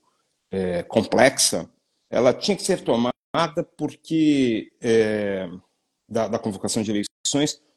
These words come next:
porque eu acredito que tenha ficado, é, impossível manter o, o Partido Socialista depois do escândalo, e acho que,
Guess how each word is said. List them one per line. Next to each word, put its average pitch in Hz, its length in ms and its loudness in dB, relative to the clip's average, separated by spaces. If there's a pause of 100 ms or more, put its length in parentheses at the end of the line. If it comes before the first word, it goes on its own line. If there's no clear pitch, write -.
porque 156 240 -2
eu - 100 0
acredito 135 600 2
que 147 120 0
tenha 139 340 4
ficado, 127 1040 2
é, 117 280 2
impossível 147 1000 0
manter 98 480 -4
o, 80 180 -4 (580)
o - 80 -20
Partido 98 300 -4
Socialista 101 680 0 (340)
depois 123 420 6
do 104 80 -4
escândalo, 123 720 -2 (500)
e 185 140 6
acho 160 500 2
que, 151 320 -8